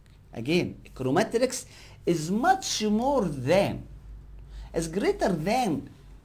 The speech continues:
just a statistic using economic data. Although it is of course very closely related to statistics, there is a strong relation between statistics and econometrics.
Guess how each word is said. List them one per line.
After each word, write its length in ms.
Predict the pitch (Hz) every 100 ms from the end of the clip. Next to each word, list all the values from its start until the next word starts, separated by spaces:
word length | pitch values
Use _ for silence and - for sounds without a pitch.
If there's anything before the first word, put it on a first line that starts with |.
| - - - - -
just 440 | 131 202 262 - - -
a 80 | 214
statistic 640 | 208 254 277 277 262 -
using 520 | 202 214 196 208 202 -
economic 560 | - 180 175 160 135
data. 260 | 123 101 - - - - -
Although 500 | 143 139 170 254 147 -
it 180 | -
is 200 | 127 117
of 220 | 120 - -
course 360 | 170 220 -
very 280 | 110 113 110
closely 540 | - 120 170 185 123
related 460 | 104 107 139 - -
to 80 | 104
statistics, 540 | - 98 190 214 113 95
there 120 | 101
is 120 | 147
a 80 | 117
strong 460 | - - 131 190
relation 460 | 185 120 123 165 156
between 340 | - 131 165
statistics 440 | 165 - - - -
and 160 | 214
econometrics. 800 | 226 233 240 254 294 - - -